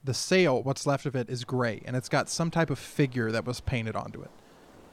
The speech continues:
You can't really tell what that is now, but as you look at the figurehead, which is the part of the ship that sticks forward and front normally, uh, sometimes things are carved onto this. There is on this one. Specifically, it is a white elephant with long tusks.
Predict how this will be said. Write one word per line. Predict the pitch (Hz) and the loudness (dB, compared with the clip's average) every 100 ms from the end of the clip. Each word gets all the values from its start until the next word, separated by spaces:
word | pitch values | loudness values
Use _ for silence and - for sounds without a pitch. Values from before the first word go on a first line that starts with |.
| - 175 | -10 -4
You | 139 | 2
can't | 156 | 2
really | 135 135 | 4 4
tell | 143 127 | 4 4
what | 120 | 4
that | 113 | 0
is | 113 | -2
now, | 113 113 | -4 -2
but | 135 | 2
as | 151 | 2
you | 175 | 4
look | 156 147 | 2 0
at | - | -2
the | 131 | -4
figurehead, | 113 - 202 143 117 107 123 | 0 0 4 4 4 0 -2
which | 131 - | -6 -6
is | - | -10
the | - | -2
part | 131 120 | 0 0
of | |
the | 117 | -2
ship | - 127 | -4 -4
that | 127 - | -4 -4
sticks | - - 110 - | -4 -2 -2 -2
forward | 143 123 117 | 0 2 2
and | 113 | 0
front | - 127 120 - - | -2 0 0 -4 -10
normally, | 139 117 104 107 - - - - - | -4 -4 -4 -6 -10 -18 -20 -20 -8
uh, | 117 120 | -4 -2
sometimes | - - 135 - | 0 2 0 2
things | 135 127 | 2 2
are | 123 | 0
carved | - 147 135 | 4 6 6
onto | 117 107 | 2 -2
this. | 104 - - _ - - - - 135 | -4 -6 -10 _ -20 -20 -20 -8 10
There | 160 | 12
is | 160 | 12
on | 156 165 | 10 6
this | 180 - | 4 4
one. | 107 - | -6 -8
Specifically, | - 151 - 180 180 135 123 120 | 0 2 6 6 6 2 0 2
it | 131 | 0
is | 127 | 2
a | 131 127 | 0 -2
white | 123 120 135 147 - - - - - _ _ _ _ - | -6 0 2 2 0 -12 -20 -20 -20 _ _ _ _ 2
elephant | 156 123 - - - _ _ - | 4 4 -2 -16 -20 _ _ -6
with | 135 | -4
long | 127 127 127 131 | 0 2 2 2
tusks. | - - - - - | 0 0 -2 -8 -10